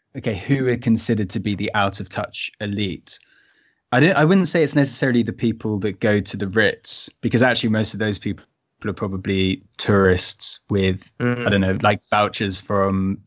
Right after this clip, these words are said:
Speaker 1: lastminute dot com or something. Um, actually,
Speaker 2: Groupons, yeah.
Speaker 1: Yeah, Groupons or something. Um, it's not, no longer this kind of symbol, I guess, of this bourgeois elite. Um, but i-, in a way, one of the,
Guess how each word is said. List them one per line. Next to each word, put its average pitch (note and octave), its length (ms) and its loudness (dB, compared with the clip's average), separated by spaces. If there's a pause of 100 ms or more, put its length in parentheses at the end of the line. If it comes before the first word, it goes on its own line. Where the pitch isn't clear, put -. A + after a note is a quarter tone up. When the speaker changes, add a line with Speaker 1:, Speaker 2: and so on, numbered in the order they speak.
Speaker 1:
lastminute G2+ 600 2
dot G2 200 -8
com F#2+ 280 -2
or F#2+ 60 -6
something. - 480 -8 (600)
Um, G#2 480 2 (140)
actually, C3 540 2
Speaker 2:
Groupons, A#2+ 560 0
yeah. A#2 220 -4 (140)
Speaker 1:
Yeah, C3 200 2
Groupons A#2 640 -2
or A#2+ 60 -6
something. A2+ 480 -10 (420)
Um, A2 160 4
it's A#2+ 140 2
not, C#3+ 280 6
no C3 200 4
longer B2+ 280 4
this G2+ 220 -4
kind G#2 180 -4
of F#2+ 80 -4
symbol, G2 380 -4
I F#2 60 -6
guess, F#2+ 260 -4
of G2 160 -8
this - 380 -4 (180)
bourgeois G2+ 440 2
elite. G2+ 380 0 (240)
Um, G#2+ 340 4
but - 420 0 (420)
i-, D3 160 -6
in E3 140 4
a E3+ 60 6
way, F3 460 4 (200)
one C3 220 2
of A#2+ 140 -2 (540)
the, C3+ 180 -2